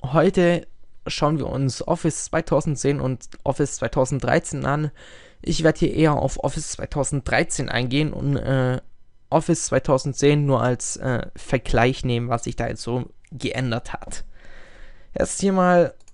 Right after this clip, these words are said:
zum einen, wo ich da ist. So,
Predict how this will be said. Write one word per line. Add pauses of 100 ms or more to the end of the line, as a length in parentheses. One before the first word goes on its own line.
(680)
zum
einen, (1400)
wo
ich (400)
da
ist. (1700)
So,